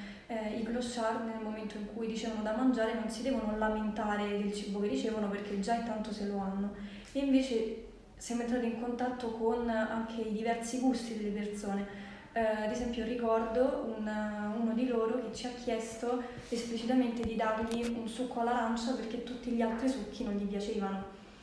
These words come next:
E quindi uno, una persona può pensare che, ehm, questo non vada bene, quando in realtà sono persone umane come noi, hanno dei gusti come noi, e ci ha spiegato anche la storia dietro a questo succo all'arancia, ed è stato veramente divertente, carino, anche un momento goliardico in una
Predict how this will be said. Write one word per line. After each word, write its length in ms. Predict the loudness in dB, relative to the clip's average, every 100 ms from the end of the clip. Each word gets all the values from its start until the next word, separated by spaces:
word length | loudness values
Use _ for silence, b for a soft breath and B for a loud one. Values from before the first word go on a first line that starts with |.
| b -6
E 60 |
quindi 600 | -2 0 2 0 -2 -6 -4
uno, 480 | -2 -2 -4 -8 -4
una 120 | 0
persona 320 | 0 0 -2 -2
può 200 | -2 -4
pensare 440 | -2 -2 -4 -2
che, 340 | 0 2 0 -2
ehm, 760 | 0 0 -2 -2 0 0 -2
questo 240 | -6 -4 -2
non 140 | 0
vada 180 | 2 2
bene, 380 | 2 2 0 0
quando 180 | 0
in 80 | 0
realtà 480 | -2 -2 -2 -2 -2
sono 220 | -6 -4
persone 360 | -4 -4 -4 -2
umane 260 | 0 0 0
come 180 | 0 -2
noi, 180 | -4 -2
hanno 140 | -2
dei 120 | 0 -2
gusti 340 | -4 -4 -4
come 160 | -2 -2
noi, 320 | -2 -2 -4 B B B -10
e 80 | -2
ci 80 | -2
ha 20 |
spiegato 360 | 2 4 4
anche 180 | 2 0
la 80 | -2
storia 300 | -2 0 2
dietro 220 | 2 0
a 20 |
questo 260 | -2 -6 -6
succo 300 | -8 -6 -4
all'arancia, 420 | -2 0 -2 -2
ed 60 | -4
è 20 |
stato 220 | -2 -2
veramente 480 | -2 -2 -4 -6 -4
divertente, 680 | -2 2 0 0 -2 -2 -4
carino, 300 | -2 0 0
anche 160 | -2 -2
un 80 | -4
momento 340 | -2 -4 -4
goliardico 560 | 0 2 2 2 2 2
in 80 | 2
una 340 | 0 0